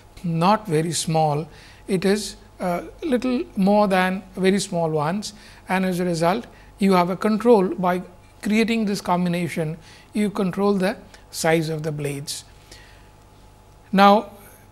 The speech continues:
in a multi-stage environment, this combination also allows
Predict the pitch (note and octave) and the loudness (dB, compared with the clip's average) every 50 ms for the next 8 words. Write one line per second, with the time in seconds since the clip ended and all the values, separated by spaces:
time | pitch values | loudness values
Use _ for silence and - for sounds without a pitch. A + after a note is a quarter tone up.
0 | - - - A3+ A#3 C4+ C4+ B3+ A3 G#3 G#3+ G#3+ G#3+ A#3 G3+ - - A3+ G#3+ G#3 | -8 -2 2 4 4 4 4 2 4 4 4 4 2 -2 -4 -2 0 0 0 0
1 | - - F#3+ F#3 E3+ D3+ D#3 E3+ F3+ G3+ G3 E3+ D#3+ D#3 E3+ G#3+ G3+ - - G#3+ | 0 0 0 2 4 6 6 6 4 4 0 0 0 0 -2 -2 -6 -8 -6 0
2 | F3 G#3+ A#3 A3+ - - A3+ G3+ G3+ G#3+ G#3 G#3 G#3 G3 - - G#3 G#3+ - - | 2 2 2 2 2 0 0 0 0 0 -2 -2 -4 -4 -4 -4 -6 -6 -2 2
3 | A3 A3 A#3+ B3+ A3 - A#3 A#3 G3 F#3 F#3+ F#3+ F3+ D#3+ D#3 F3 G3 G3 - | 4 4 4 4 2 -2 -2 0 2 4 4 4 4 4 2 2 -2 -4 -8